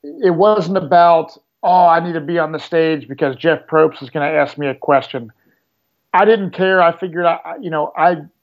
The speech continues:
got voted out early in my season. There's no way he's gonna talk to me anyways. But it was the, the closure that you look for.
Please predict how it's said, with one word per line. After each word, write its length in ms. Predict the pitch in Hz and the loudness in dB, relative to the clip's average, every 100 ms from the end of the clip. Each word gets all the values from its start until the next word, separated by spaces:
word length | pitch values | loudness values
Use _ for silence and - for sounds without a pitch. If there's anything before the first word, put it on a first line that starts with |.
| - | -4
got 220 | 165 139 | -4 -2
voted 240 | 160 160 156 | -2 0 2
out 220 | 143 143 | 2 0
early 340 | 170 190 185 185 | -2 0 2 0
in 80 | 180 | 0
my 140 | 180 | 0
season. 580 | 170 - 180 175 175 160 _ _ _ _ _ _ _ _ _ 214 | -2 -4 -4 -2 -4 -6 _ _ _ _ _ _ _ _ _ -8
There's 340 | 190 165 139 | 2 2 4
no 100 | 160 | 4
way 180 | 156 151 | 4 4
he's 100 | 143 | 2
gonna 160 | 135 131 | -4 -6
talk 300 | - 131 - | -2 -2 -2
to 80 | |
me 100 | 131 | -10
anyways. 540 | 127 123 113 113 107 - _ | -8 -6 -6 -6 -8 -18 _
But 180 | 165 160 - _ _ | 0 0 -2 _ _
it 100 | 214 | 2
was 280 | 180 165 127 | 2 2 2
the, 280 | 156 156 - _ - _ | 2 2 -2 _ -20 _
the 140 | 165 151 | -6 -6
closure 760 | - - 196 214 226 170 175 | -4 -2 2 4 2 0 0
that 240 | 156 147 156 | 0 0 -2
you 60 | 147 | -2
look 220 | 151 147 | -2 -4
for. 400 | - 127 120 113 | -6 -4 -4 -8